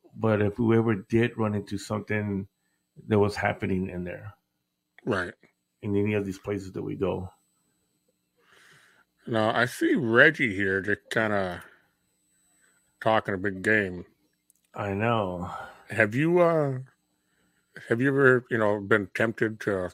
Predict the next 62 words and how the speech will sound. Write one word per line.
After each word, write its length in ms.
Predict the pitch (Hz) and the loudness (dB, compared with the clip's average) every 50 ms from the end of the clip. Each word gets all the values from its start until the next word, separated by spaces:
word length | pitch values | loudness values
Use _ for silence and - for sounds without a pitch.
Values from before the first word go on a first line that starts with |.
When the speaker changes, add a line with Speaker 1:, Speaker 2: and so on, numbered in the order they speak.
| _ - | _ -6
Speaker 2:
throw 220 | - 101 107 110 | 0 2 2 4
him 100 | 107 113 | 4 2
in 80 | 113 113 | 0 0
a 60 | 107 | -2
spot 460 | - - _ - 110 110 110 120 - | -4 -4 _ 0 2 4 4 2 0
to 260 | - 101 90 85 82 - - _ - | -2 -8 -10 -10 -12 -16 -20 _ -6
see 160 | - 107 107 104 | -4 -4 -2 -2
just 220 | 107 104 - - _ _ - - - - - - - - - | -2 -2 -4 -4 _ _ -20 -20 -20 -20 -20 -20 -20 -20 0
how 180 | - 117 113 | 4 4 6
much 220 | 110 117 117 113 - | 6 6 4 2 2
of 80 | 104 | -2
a 40 | 95 | -4
spine 400 | - - - - 107 107 110 107 | -4 -4 -2 2 4 4 4 4
he 100 | 98 110 | 4 2
really 320 | 101 92 107 110 110 113 107 | 2 2 2 2 4 6 6
has? 360 | 113 117 113 113 120 127 123 - | 8 8 8 6 4 2 0 -4
<laughs> 40 | - - - | -8 -10 -6
Speaker 1:
Well, 380 | 131 120 127 143 156 170 165 | 4 8 8 10 10 10 8
he, 360 | 151 135 156 175 165 151 - - - _ - | 8 6 6 6 4 4 2 -2 -8 _ 0
he 220 | 127 127 143 151 | 4 4 6 8
got 200 | 165 175 196 190 - | 8 8 6 6 6
to, 120 | 214 202 | 6 6
we 360 | 180 156 143 131 127 135 139 131 | 6 4 0 -2 0 0 2 4
got 180 | 165 180 180 | 4 4 4
to 60 | - | 4
investigate 540 | 185 180 175 165 - 156 151 156 156 139 - | 4 4 2 2 0 2 2 2 2 2 2
finally 320 | - 139 139 147 151 147 135 | 4 6 6 6 6 4 2
together 720 | - 120 107 101 110 120 123 123 113 104 95 92 90 - 80 | 2 0 0 2 4 6 6 6 6 4 2 0 -2 -4 -4
on 160 | 101 101 101 | -4 -4 -4
this, 220 | 101 98 - - - - | -4 -6 -8 -12 -12 -8
in 120 | 117 110 104 | -6 -4 -4
the, 140 | 101 98 98 - - - | -4 -4 -6 -8 -12 -10
in, 140 | 104 107 107 | -8 -8 -8
like 120 | 104 - _ _ - | -8 -12 _ _ -16
I 40 | 95 | -8
said, 200 | - 123 113 101 | -4 -2 -2 -2
in, 260 | 101 98 - - - _ _ _ _ - | -2 -4 -8 -12 -16 _ _ _ _ -10
in, 200 | 110 107 101 95 | -8 -6 -4 -4
uh, 160 | 95 92 92 | -4 -6 -6
New 180 | 92 98 101 | -2 0 2
Orleans. 400 | 107 110 110 107 98 92 92 - - - - _ _ _ _ - - _ _ _ _ 143 | 2 2 2 2 0 -2 -6 -10 -14 -20 -20 _ _ _ _ -20 -20 _ _ _ _ -6
So 400 | 123 - 127 117 107 101 101 98 98 | 0 2 4 4 4 4 2 0 2
he 100 | - 156 180 | 2 4 4
did 180 | 220 277 277 | 4 4 6
really 220 | 233 202 202 196 185 | 8 8 8 8 8
well 320 | 165 170 202 233 226 190 | 6 8 6 6 6 6
in 100 | 151 127 | 4 4
there 100 | 113 107 | 2 2
'cause 140 | 104 123 120 | 2 4 4
he's, 140 | 127 127 127 | 4 4 6
that, 260 | 147 147 165 156 131 | 6 6 6 6 6
that 140 | 127 143 170 | 6 8 8
was 100 | 180 156 | 6 4
his 120 | 143 117 - | 2 2 4
first 260 | - 147 147 147 - | 6 6 6 6 4
time 160 | - 147 147 143 | 4 2 4 4
that 80 | 127 120 | 4 2
he's 140 | 120 113 | 4 6
ever 220 | 135 139 139 139 131 | 6 6 6 6 4
investigated 600 | 117 117 117 117 - 127 113 120 120 113 117 104 | 4 2 -2 -4 -4 -4 -2 -2 0 0 0 -2
at 140 | 101 98 104 | -2 -2 -2
night. 260 | 131 143 120 - | -2 -4 -4 -4